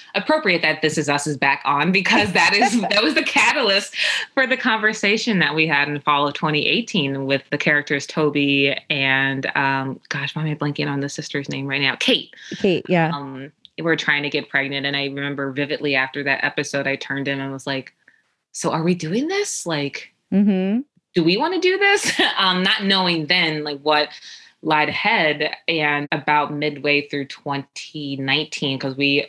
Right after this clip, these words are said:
Speaker 1: like, in September twenty eighteen, I
Speaker 2: Mm-hmm.
Speaker 1: went off birth control. I think it might have been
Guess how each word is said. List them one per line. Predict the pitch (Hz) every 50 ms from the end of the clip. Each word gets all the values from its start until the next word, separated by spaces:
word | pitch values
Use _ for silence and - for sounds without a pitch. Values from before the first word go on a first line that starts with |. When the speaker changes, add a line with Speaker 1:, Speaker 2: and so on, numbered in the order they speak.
| - -
Speaker 1:
like, | 143 143 143 _ _ _ _ _ _ _ _ _ _ _
in | - 143 -
September | - - - - - - 160 151 151
twenty | 151 - 156 151 147 143 147
eighteen, | 147 143 - - 190 214 233 247 254 - -
I | - 151 139 139 139 139 196 196
Speaker 2:
Mm-hmm. | 190 170 170 190 - - _ _ _ _
Speaker 1:
went | 160 151 147
off | 147 139 131 135 131
birth | 139 139 131 -
control. | 143 139 - 151 143
I | 139 139
think | - 147 156
it | 190 196
might | 196 185 180
have | 185 175
been | 175 165 165 165 165 165 165 165